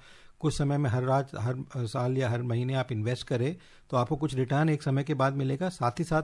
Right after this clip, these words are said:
वो insurance cover भी आपको दे रहे हैं।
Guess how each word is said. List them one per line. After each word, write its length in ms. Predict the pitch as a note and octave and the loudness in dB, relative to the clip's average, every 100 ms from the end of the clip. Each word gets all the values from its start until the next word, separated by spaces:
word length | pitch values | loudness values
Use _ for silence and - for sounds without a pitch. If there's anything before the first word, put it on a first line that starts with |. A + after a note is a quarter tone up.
| F3+ | 0
वो 60 | D#3+ | -2
insurance 380 | C3 E3 E3+ | 0 2 2
cover 300 | - C3+ D#3 | 2 2 4
भी 140 | D#3 D#3 | 4 4
आपको 420 | B2 - B2+ C3+ - - - A#2+ | 2 0 -2 -2 -6 -20 -8 2
दे 160 | C3 | 4
रहे 100 | A2+ | 4
हैं। 360 | F#2 F#2+ F2 | 2 0 -4